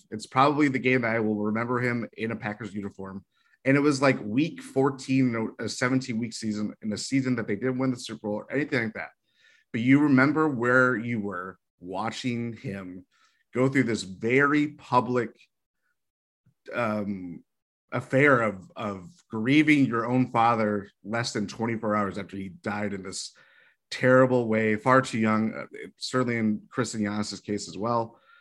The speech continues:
It's just like, I don't know. I think that's what, as much as I'm very excited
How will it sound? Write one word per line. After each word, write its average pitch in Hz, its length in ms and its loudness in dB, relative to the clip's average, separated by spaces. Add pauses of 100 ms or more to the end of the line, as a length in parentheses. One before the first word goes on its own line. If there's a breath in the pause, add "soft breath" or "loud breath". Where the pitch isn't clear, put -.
(880 soft breath)
It's 151 180 4
just 175 200 -2
like, 156 320 6 (360)
I 165 80 8
don't 175 100 10
know. 110 280 4 (100)
I 151 180 2
think 220 200 2
that's 220 220 2
what, 151 360 4 (420)
as 139 140 4
much 180 260 0
as 156 60 -2
I'm 135 160 6
very 139 280 6
excited 127 840 0